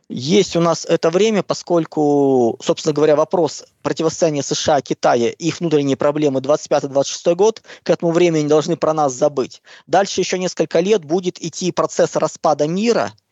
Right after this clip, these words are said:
и противостояния в том регионе. Китай претендует на мировое лидерство. Китаю нужна внешняя экспансия. С Ш А не могут этого допустить.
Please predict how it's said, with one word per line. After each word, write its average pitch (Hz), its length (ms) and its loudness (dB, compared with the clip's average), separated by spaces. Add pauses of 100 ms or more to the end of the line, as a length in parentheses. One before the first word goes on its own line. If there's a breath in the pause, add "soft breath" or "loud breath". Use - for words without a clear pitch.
(160)
и 185 100 -4
противостояния 165 920 -2
в - 80 -10
том 143 160 -4
регионе. 135 500 -2 (380 loud breath)
Китай 214 360 2
претендует 175 500 0
на 170 60 -2
мировое 151 400 2
лидерство. 113 500 -8 (200 soft breath)
Китаю 190 340 2
нужна 170 260 2
внешняя 170 380 -4
экспансия. 123 500 -4
С 151 100 -4
Ш 190 180 0
А 190 40 2
не 165 140 -4
могут 165 240 -2
этого 143 220 0
допустить. - 520 -10